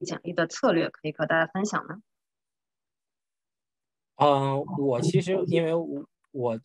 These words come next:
Speaker 2: 我个人的策略，我没有什么，因为我之前知道有的人是采取一个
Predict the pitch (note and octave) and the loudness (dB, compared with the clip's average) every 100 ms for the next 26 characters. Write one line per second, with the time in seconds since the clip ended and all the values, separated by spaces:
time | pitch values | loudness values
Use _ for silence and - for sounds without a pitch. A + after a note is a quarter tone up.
0 | - B2 A2+ A3 D#3+ C#3 D3 - D3 C3+ | -2 0 2 6 6 6 2 4 6 6
1 | B2+ - A#2 A2 A#2+ D3+ B2 A#2+ A#2 B2 | 4 -2 -4 -2 0 2 0 -4 -6 -4
2 | B2 D#3 F3 C3+ A2 D3 D3 C#3+ D3+ D3+ | -4 2 4 4 2 0 0 2 6 6
3 | A#2+ G#2 A#2 B2 C3 - B2 - A#2+ A2+ | 6 0 -8 -10 -8 -4 -2 0 0 0
4 | G#2+ A2+ A#2 A#2 A2+ | -4 0 4 4 4